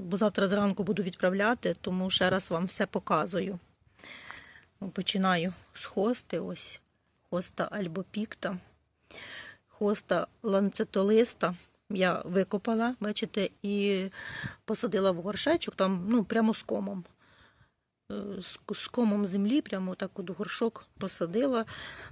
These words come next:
Ну, так буде краща транспортіровка,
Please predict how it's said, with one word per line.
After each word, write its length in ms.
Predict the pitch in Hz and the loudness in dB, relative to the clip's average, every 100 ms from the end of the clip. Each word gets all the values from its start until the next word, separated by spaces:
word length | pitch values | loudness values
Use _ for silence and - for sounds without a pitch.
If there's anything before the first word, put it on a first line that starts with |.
| - | -6
Ну, 280 | 294 254 214 - - | -2 -2 -4 -10 0
так 140 | 240 214 | 2 4
буде 220 | 208 233 | 6 6
краща 400 | - 247 233 233 | 6 4 4 0
транспортіровка, 1120 | - 247 - 247 - 247 262 294 - 277 247 | 2 2 2 0 2 6 8 8 8 4 4